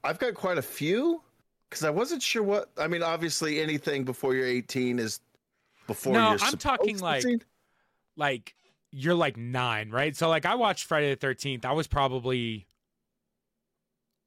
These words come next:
Speaker 2: I don't know, I was probably s-, eight.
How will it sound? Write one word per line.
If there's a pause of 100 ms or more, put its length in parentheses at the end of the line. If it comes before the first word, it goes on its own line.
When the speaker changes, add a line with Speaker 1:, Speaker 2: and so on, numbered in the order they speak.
Speaker 2:
I
don't
know,
I
was
probably
s-, (160)
eight.